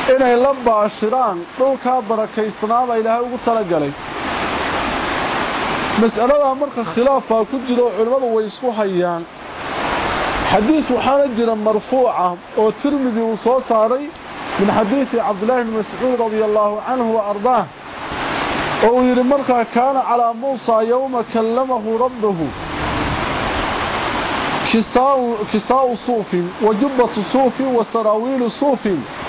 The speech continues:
wa kummatu suufin, wa kaana naclaahu min jildi ximaarin mayitin." Nabiyullaahi Muuse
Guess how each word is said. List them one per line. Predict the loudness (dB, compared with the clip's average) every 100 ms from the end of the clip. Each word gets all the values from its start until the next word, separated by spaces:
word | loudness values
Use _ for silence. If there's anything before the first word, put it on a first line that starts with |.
| -6 2
wa | 2
kummatu | 4 4 4 2 0 -2
suufin, | 2 2 2 0 2
wa | 2
kaana | 2 2 2
naclaahu | 0 0 2 2 0 -2
min | -2 0
jildi | 0 0 0 -2
ximaarin | 0 2 0 0
mayitin." | -2 0 -2 -2 -4 -4 -12 -8 -6 -4 -4 -2 2
Nabiyullaahi | 4 6 4 4 2
Muuse | 0 0